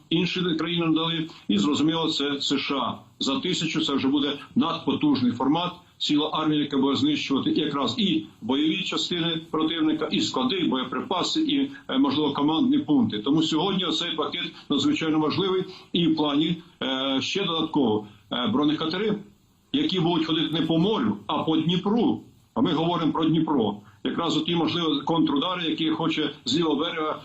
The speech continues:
нанести, відповідно, ворог. В даній ситуації ми бачимо, що, е, готується провокація. Уже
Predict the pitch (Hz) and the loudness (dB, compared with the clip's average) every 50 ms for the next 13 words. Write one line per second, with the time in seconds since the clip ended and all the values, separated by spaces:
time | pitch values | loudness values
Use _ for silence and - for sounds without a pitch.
0 | - - 135 147 156 151 - - - 147 143 - - 151 156 135 147 143 135 143 | -4 0 2 2 2 2 0 0 0 0 0 2 2 2 2 2 2 4 4 4
1 | 147 127 110 107 107 104 - - - - - - _ - 170 190 202 180 - 170 | 4 2 2 0 -4 -6 -10 -18 -20 -20 -20 -8 _ -2 0 0 0 0 0 0
2 | 160 160 160 170 170 156 - - 156 151 135 156 156 156 - 147 147 139 127 - | -2 -2 -2 -2 -2 -2 0 2 2 2 2 2 0 0 2 2 2 2 2 0
3 | - 160 147 - - - - - - - 123 127 131 131 123 127 156 160 165 165 | 0 0 -2 -2 -4 -6 -12 -10 -8 -6 -4 -4 -4 -2 -2 0 0 2 2 2
4 | 156 139 - - 127 - 135 143 143 139 143 143 139 135 135 - 147 151 151 - | 2 2 2 0 -2 0 0 2 2 2 0 -2 -2 -2 -2 0 0 0 -2 -2
5 | - - 156 147 - 185 196 170 160 | -2 0 0 2 2 0 -2 -2 -4